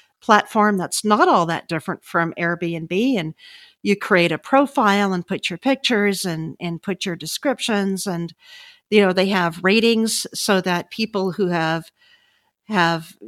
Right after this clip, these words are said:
ha-, you have, uh, their dogs have stayed with you, they can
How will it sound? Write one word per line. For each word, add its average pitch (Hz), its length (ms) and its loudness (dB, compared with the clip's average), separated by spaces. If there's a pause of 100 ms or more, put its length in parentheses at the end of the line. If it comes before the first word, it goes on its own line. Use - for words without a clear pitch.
(140)
ha-, 170 380 -2
you 208 100 -2
have, 170 540 -2
uh, 156 260 -4 (120)
their 180 160 2
dogs 180 340 2
have 170 120 -4
stayed 220 640 0
with 240 280 0
you, 269 300 4
they 175 160 2
can 175 320 -4